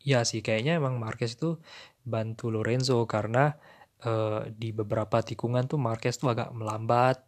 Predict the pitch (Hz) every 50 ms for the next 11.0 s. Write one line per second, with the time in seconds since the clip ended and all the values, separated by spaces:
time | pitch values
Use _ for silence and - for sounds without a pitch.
0 | _ _ _ _ - - 120 113 - - - - - - - 123 120 113 110 120
1 | 123 139 131 123 117 117 117 113 113 - - 113 110 110 107 107 107 110 113 113
2 | 110 - - 120 110 - 107 101 104 - - - - - - - - - - _
3 | - - - _ _ _ _ _ _ _ - 151 135 113 131 113 117 120 123 -
4 | - - - 117 113 110 107 107 110 107 107 107 107 107 107 104 101 101 101 _
5 | _ _ _ _ _ - _ _ _ - - 107 104 - 113 117 113 120 127 131
6 | - - - 123 113 107 110 110 117 123 117 - 117 110 107 107 107 107 - -
7 | 156 156 143 - - - - 143 123 117 117 113 113 110 113 113 107 113 107 107
8 | 113 131 143 127 117 117 117 120 139 156 160 - - - - - _ _ _ _
9 | - 123 110 107 113 113 110 110 110 110 113 - - - 120 117 110 120 110 110
10 | 117 110 - 123 113 101 - 107 104 - - - 127 110 110 110 - 117 107